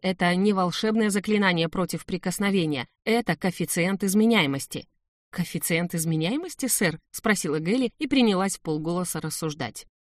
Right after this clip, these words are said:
«Если у обычного металла пятерка, а у чирийского — десять?» «Такого коэффициента нет»,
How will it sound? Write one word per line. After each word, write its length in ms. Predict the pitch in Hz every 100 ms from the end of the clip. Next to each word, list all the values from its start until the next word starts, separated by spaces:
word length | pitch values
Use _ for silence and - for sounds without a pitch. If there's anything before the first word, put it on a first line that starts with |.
| _ _ -
«Если 280 | 294 302 214
у 100 | 202
обычного 480 | 196 240 - 165
металла 380 | 160 165 196 170
пятерка, 540 | 147 156 156 143 - 220 -
а 120 | 160
у 80 | 160
чирийского — 760 | 180 180 175 - 165 165 170 - _
десять?» 580 | - 160 233 - 427 - _ _ _ _ _
«Такого 360 | - 151 175 156
коэффициента 720 | - 156 - - 165 165 208
нет», 340 | 233 160 -